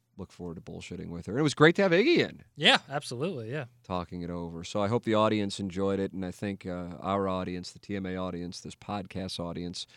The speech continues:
Speaker 1: is getting a sense for just how talented, just how, like, cool of a person she is, for lack of a better term. I probably could come up with a better word than that, but that's what came to mind. What word am I looking for? Give me the word. Let's play password. And
Speaker 2: Mm.
Speaker 1: somehow, because I'm sitting behind your computer
Speaker 2: Ooh.
Speaker 1: monitor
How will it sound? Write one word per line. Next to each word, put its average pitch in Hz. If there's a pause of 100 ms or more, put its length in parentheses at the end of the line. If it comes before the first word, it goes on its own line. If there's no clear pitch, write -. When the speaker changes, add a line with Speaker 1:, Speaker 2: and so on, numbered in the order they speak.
(280)
Speaker 1:
is -
getting 95
a -
sense 87
for -
just -
how 85
talented, 85 (380)
just 98
how, 85
like, 85 (1080)
cool 92
of 82
a 78
person 85
she 85
is, 87
for -
lack 85
of 85
a -
better 85
term. 87 (100)
I 92
probably 90
could -
come 87
up 85
with 82
a -
better 82
word 87
than 87
that, 85
but -
that's 87
what -
came 90
to 85
mind. 87
What 117
word 117
am 104
I 98
looking 95
for? 90
Give 110
me 117
the 104
word. 101 (160)
Let's 120
play 120
password. 107 (140)
And 151
Speaker 2:
Mm. 135
Speaker 1:
somehow, 127
because 101
I'm 101
sitting 113
behind 104
your 95
computer 170
Speaker 2:
Ooh. 147
Speaker 1:
monitor 113